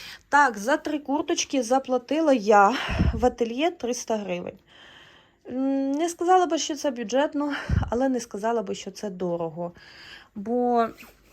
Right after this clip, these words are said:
е, бігунки десь по двадцять гривень добре. Е, бігунки поміняли, ну,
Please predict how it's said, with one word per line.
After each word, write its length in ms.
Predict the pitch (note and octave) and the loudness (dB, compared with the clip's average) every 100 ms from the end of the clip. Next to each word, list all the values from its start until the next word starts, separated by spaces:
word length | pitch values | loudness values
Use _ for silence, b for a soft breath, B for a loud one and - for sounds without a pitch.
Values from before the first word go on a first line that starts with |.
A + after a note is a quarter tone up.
| _ _ - | _ _ -4
е, 200 | A#3 A#3 | -2 0
бігунки 640 | G3+ C4 B3+ D#4+ D#4 D4+ | -2 -2 -2 -2 -2 -4
десь 340 | G#3+ C4 B3+ B3+ | -2 0 0 0
по 140 | B3 | -4
двадцять 480 | G#3 A3 G#3 - G#3 | 0 2 2 0 -4
гривень 480 | G#3+ A3 F#3+ F3+ F#3+ A3+ | -2 -2 -2 -2 -6 -10
добре. 640 | G#3 F#3 F3 F3 A3+ C#4 F4 B B B B B | -6 -4 -2 -2 0 0 -4 B B B B B
Е, 240 | - G#3+ A3 | -2 0 0
бігунки 580 | G#3+ B3+ C#4 C4+ C#4 C#4+ | 0 0 0 -2 -4 -4
поміняли, 960 | C4+ B3 B3 A#3+ A#3 A3 G#3+ G#3+ G#3 G3+ - | -2 0 0 2 4 4 2 2 0 -4 -8
ну, 140 | D#4+ | -8